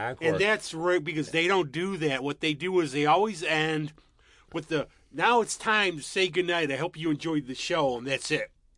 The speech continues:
Speaker 2: They
Speaker 1: Right.
Speaker 2: never do
Speaker 1: They
Speaker 2: encores.
Speaker 1: never do encores. And so they were kind of forced into an encore, and they said, "Well, you're just gonna have to listen to something that we already played because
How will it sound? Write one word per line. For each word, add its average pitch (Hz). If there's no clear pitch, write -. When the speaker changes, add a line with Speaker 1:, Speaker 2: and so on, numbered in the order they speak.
Speaker 2:
They 139
Speaker 1:
Right. 135
Speaker 2:
never 151
do 127
Speaker 1:
They 131
Speaker 2:
encores. 123
Speaker 1:
never 117
do 107
encores. 101
And 120
so 139
they 139
were 156
kind 147
of 101
forced 131
into 117
an 95
encore, 104
and 92
they 92
said, 107
"Well, 104
you're 107
just 127
gonna 117
have 104
to 113
listen 104
to 92
something 95
that 82
we 87
already 92
played 104
because 82